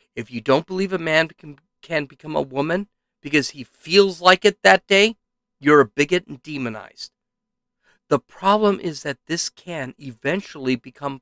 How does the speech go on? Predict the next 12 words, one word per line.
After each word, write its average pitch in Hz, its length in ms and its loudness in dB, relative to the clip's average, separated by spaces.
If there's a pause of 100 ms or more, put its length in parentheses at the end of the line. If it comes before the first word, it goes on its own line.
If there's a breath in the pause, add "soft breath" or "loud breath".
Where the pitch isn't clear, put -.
policy, 165 520 -12 (340)
because 147 240 -6
right 202 180 2
now 196 220 2
it's 135 80 -12
just - 420 -4
infecting 147 640 -10
our 127 220 -12
culture. - 560 -18 (920)
Well, 185 320 10
it 175 180 6
was. 180 520 8